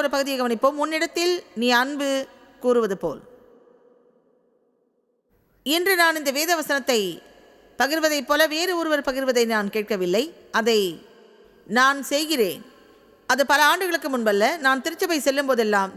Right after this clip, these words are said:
தேவனிடம் அன்பு கூறுவதை பற்றி நான் கேட்கிறேன், பிறரிடம் அன்பு கூறுகிறேன். ஆனால் "உன்னிடத்தில் அன்பு கூறுவது போல" என்பது மாறுபட்ட ஒரு பகுதியாகும். அது என்ன என்றால்,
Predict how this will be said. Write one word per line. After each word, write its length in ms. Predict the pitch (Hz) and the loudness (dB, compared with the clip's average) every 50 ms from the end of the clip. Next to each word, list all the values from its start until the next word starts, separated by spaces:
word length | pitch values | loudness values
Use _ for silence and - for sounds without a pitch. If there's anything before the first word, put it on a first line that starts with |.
| 214 277 | -2 -2
தேவனிடம் 340 | 330 349 359 349 330 302 277 | -2 0 2 0 2 2 0
அன்பு 140 | 277 277 294 | -2 -2 -4
கூறுவதை 280 | 262 294 277 277 269 247 254 | -4 -4 -2 -2 -2 -2 -2
பற்றி 160 | 233 - 254 233 226 | -4 -2 -2 0 0
நான் 160 | 220 214 240 | 0 2 0
கேட்கிறேன், 360 | 220 220 - 269 302 330 294 294 | -2 -2 -2 -2 -2 -2 0 0
பிறரிடம் 340 | 277 285 269 262 254 233 240 | 0 2 2 0 0 0 -2
அன்பு 160 | 269 294 311 - | -2 -4 -4 -2
கூறுகிறேன். 400 | 262 240 226 220 196 185 180 190 202 226 | 0 0 0 0 0 0 0 0 0 2
ஆனால் 240 | 247 269 302 320 254 262 | 2 2 2 2 -2 -4
"உன்னிடத்தில் 420 | 262 285 302 320 - 320 294 285 | -4 -4 -4 -4 -4 -2 0 0
அன்பு 140 | 285 320 359 | 0 -2 -4
கூறுவது 280 | 349 302 302 277 262 233 - | -6 -4 -2 -2 0 0 0
போல" 120 | 226 220 220 208 | 0 0 0 0
என்பது 220 | 190 185 180 175 160 156 - - - - - - - - _ _ _ _ _ _ _ _ _ _ _ _ _ _ _ _ _ 214 | 0 0 0 0 0 -2 -4 -10 -18 -20 -20 -20 -20 -20 _ _ _ _ _ _ _ _ _ _ _ _ _ _ _ _ _ 0
மாறுபட்ட 420 | 220 262 302 339 320 320 311 320 302 277 | 2 2 4 2 2 0 0 2 2 2
ஒரு 80 | 254 220 | 2 0
பகுதியாகும். 540 | 240 220 220 202 196 180 170 165 165 156 151 | 0 -2 -2 0 0 0 0 0 -2 -4 -2
அது 100 | 175 190 190 | -2 0 0
என்ன 120 | 180 190 208 208 196 | 0 0 -2 -2 -2
என்றால், 320 | 185 180 208 233 277 330 | 0 2 2 2 2 0